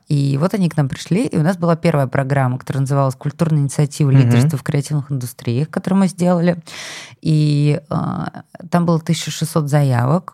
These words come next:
Speaker 1: от людей, которые хотели бы развивать разные креативные проекты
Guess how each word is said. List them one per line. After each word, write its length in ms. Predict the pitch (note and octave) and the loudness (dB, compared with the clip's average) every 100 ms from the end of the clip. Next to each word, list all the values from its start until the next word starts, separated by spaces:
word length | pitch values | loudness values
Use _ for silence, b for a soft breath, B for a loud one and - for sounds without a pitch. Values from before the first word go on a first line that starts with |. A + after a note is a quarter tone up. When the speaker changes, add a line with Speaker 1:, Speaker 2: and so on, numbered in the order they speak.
| - | -2
Speaker 1:
от 260 | D#3 D3+ C#3+ | 2 2 2
людей, 440 | C#3 C3 C#3 F3+ | -2 2 2 2
которые 600 | - C#3+ - D3 F3 F3+ | 0 -4 2 2 4 2
хотели 580 | - D3 - - D#3 C#3+ | 0 -2 -2 2 4 4
бы 320 | B2+ C3+ E3+ | 2 0 2
развивать 540 | F#3 D#3 D3 C#3 E3 D#3+ | 0 0 2 4 2 2
разные 600 | C#3+ D#3 D#3+ D#3 D3+ D#3 | 2 2 2 2 2 0
креативные 500 | - C#3 C3 D3 C3+ | 0 -2 0 0 0
проекты 680 | - C3+ D3+ F3+ - E3+ | 2 2 2 0 -4 -4